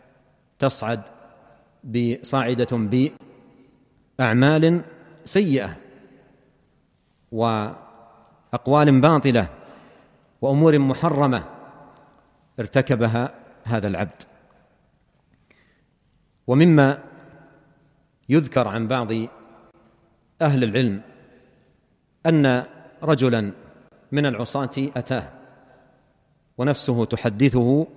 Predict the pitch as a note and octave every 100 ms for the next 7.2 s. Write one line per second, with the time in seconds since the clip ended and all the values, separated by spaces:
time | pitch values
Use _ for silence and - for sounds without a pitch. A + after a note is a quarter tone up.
0 | - _ _ _ _ _ _ - C3 A2+
1 | F#2 F#2+ D#2+ - _ _ _ _ _ _
2 | _ _ _ _ _ _ _ _ _ _
3 | _ _ _ _ _ _ - B2 F#3 E3
4 | B2+ A#2 A#2+ D3+ - - - - _ _
5 | _ _ _ _ _ _ _ _ _ _
6 | _ _ _ _ _ C3 C#3+ C#3+ A#2 A2
7 | G#2+ A2